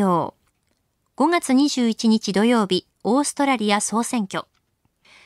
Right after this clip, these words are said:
続いてはコメンテーターのラインナップを紹介します。五月十六日月曜日、ジャーナリストの須田慎一郎さん。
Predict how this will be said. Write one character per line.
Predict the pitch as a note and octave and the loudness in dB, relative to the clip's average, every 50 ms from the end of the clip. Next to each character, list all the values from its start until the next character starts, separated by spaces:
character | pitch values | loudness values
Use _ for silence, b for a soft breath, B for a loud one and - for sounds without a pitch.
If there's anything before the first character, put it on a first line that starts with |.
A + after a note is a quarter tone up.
| b b b b b b b b b b | b b b b b b b b b b
続 | - B3 A#3+ D#4 | -6 -4 0 0
い | E4+ - | 0 0
て | F4 | 0
は | D#4 C#4+ | 0 0
コ | - - B3+ | 0 0 -2
メ | C#4+ E4+ | -2 -2
ン | F4 | -2
テ | - F#4 F4+ | 0 0 0
ー | F4 | 2
タ | - D#4 | 0 0
ー | D4 | 2
の | A#3 F#3 | 2 2
ラ | E3+ F3 A3+ | 2 0 0
イ | C#4+ | 0
ン | D#4+ | 2
ナ | E4 E4+ | 0 0
ッ | |
プ | E4 - - D4+ | -2 0 0 0
を | C#4+ | 0
紹 | C#4 - B3+ A#3+ | 0 0 -4 -4
介 | - - G#3+ A3 | -2 -2 -4 -4
し | - - A3 | -2 -2 0
ま | G#3 A3+ | 2 2
す。 | A#3+ - - - _ _ _ _ _ _ _ _ | 0 0 -4 -8 _ _ _ _ _ _ _ _
五 | A#3 B3+ | 0 2
月 | C#4+ C#4 - - G3+ | 2 0 0 -2 -8
十 | F#3 G#3+ G#3+ A#3+ | -4 -2 -2 0
六 | A#3+ A#3 - - | 0 -2 0 2
日 | A3 G#3 G3+ - G#3 | 2 2 0 -2 -4
月 | F#3+ F3 E3+ - - C4+ | -4 -4 -4 -4 -2 0
曜 | D4 C#4+ C4 A3+ | 0 0 0 0
日、 | G#3 - - _ | -4 -8 -8 _
ジ | - A3+ | -2 0
ャ | A3+ | 2
ー | A3+ | 2
ナ | A3+ A3 | 2 0
リ | A3+ A#3+ | 0 -2
ス | A3 - | -4 -4
ト | - F3+ | -6 -4
の | E3 D#3+ | -4 -4
須 | - - F3 | -6 -4 -2
田 | G#3 C4+ D4+ | -2 -2 0
慎 | - D#4+ D4+ | 0 0 0
一 | D4 - - | 0 -2 -2
郎 | - A3 G3+ | -2 -2 -2
さ | F#3 - - F3+ E3 | -2 -2 -2 -2 -2
ん。 | - - | -4 -10